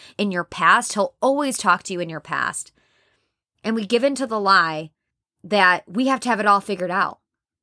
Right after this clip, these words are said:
We have to be self-sufficient. You have to do it all. And if you can't,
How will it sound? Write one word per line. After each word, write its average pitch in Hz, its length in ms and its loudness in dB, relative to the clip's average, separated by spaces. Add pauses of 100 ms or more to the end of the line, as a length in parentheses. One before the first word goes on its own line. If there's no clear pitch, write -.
(280)
We 208 120 0
have 220 160 0
to 220 80 -2
be 208 80 0
self-sufficient. 185 840 -2 (480)
You 262 240 2
have 269 240 2
to 226 100 -6
do 202 220 -2
it 165 100 0
all. - 300 -12 (1200)
And 196 120 -2
if 202 80 -4
you 196 120 -6
can't, 208 460 -2